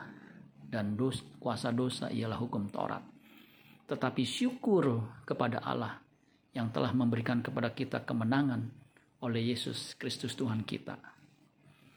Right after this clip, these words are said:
Matius dua puluh delapan ayat delapan belas. Yesus mendekati mereka dan berkata, "Kepadaku telah diberikan segala kuasa di sorga dan di bumi."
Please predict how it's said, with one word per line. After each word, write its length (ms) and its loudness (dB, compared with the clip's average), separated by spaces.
Matius 260 -6
dua 160 0
puluh 160 2
delapan 240 -2
ayat 240 0
delapan 320 -2
belas. 480 -6
Yesus 480 2
mendekati 560 2
mereka 480 0
dan 320 4
berkata, 480 -2
"Kepadaku 720 2
telah 160 2
diberikan 480 2
segala 400 -2
kuasa 320 -2
di 80 0
sorga 480 0
dan 160 4
di 80 2
bumi." 400 0